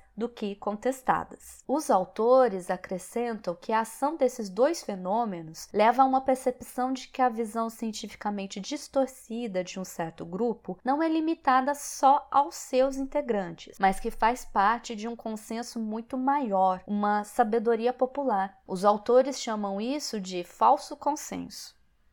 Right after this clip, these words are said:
Por que a alfabetização científico-midiática é responsabilidade de professores de ciências?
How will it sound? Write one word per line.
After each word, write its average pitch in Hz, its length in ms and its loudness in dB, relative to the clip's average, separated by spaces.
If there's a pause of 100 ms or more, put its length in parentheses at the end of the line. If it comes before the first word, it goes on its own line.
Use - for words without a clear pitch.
(1080)
Por 302 160 0
que - 160 -6
a 403 120 8
alfabetização 247 960 0
científico-midiática 226 1600 -2
é 202 60 0
responsabilidade 208 1040 -2
de 190 100 -10
professores 196 680 -8
de 196 120 -12
ciências? - 960 -10